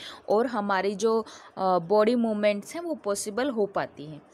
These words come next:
It forms various type of joints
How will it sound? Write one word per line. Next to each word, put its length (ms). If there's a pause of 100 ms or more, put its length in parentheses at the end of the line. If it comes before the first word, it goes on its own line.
(560)
It 100
forms 520
various 640
type 360
of 100
joints 800